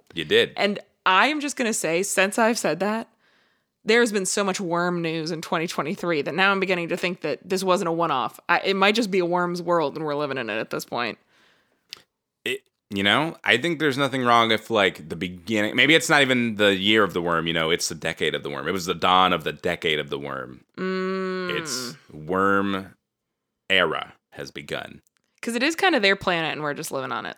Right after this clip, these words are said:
Speaker 2: Like, there's way more worms than there are people.
Speaker 1: Is that true? That seems
Speaker 2: Y-, um, no, yes. T-, what? Yes.
Speaker 1: I don't, I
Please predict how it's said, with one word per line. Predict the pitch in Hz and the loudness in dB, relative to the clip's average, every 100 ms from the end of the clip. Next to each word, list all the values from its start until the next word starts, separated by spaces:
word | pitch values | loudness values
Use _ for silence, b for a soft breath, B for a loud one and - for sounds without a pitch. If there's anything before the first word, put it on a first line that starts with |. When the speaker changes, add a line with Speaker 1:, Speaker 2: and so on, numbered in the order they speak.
| - | -8
Speaker 2:
Like, | 175 | -4
there's | 208 202 | -2 -2
way | 190 185 | -2 -2
more | 170 147 | -2 -2
worms | 135 110 160 | -4 -4 -8
than | - | -10
there | 117 101 | -6 -6
are | 110 | -6
people. | 165 - - - _ _ _ b b b | -10 -12 -16 -16 _ _ _ b b b
Speaker 1:
Is | |
that | 143 139 | 0 0
true? | 165 175 165 _ - | -2 -8 -10 _ -8
That | 113 | -8
seems | - 80 - - 208 190 - | -6 -8 -6 -6 -6 -8 0
Speaker 2:
Y-, | 190 | 4
um, | 180 170 170 | 4 2 -2
no, | 196 185 - | 0 0 0
yes. | 202 254 175 - - | 2 2 2 -2 -4
T-, | - 208 _ - | -4 -4 _ -20
what? | - 190 403 - - | -4 2 2 2 -4
Yes. | 240 392 - - - - - | 2 4 4 0 -8 -4 4
Speaker 1:
I | 285 | 6
don't, | |
I | 359 | 8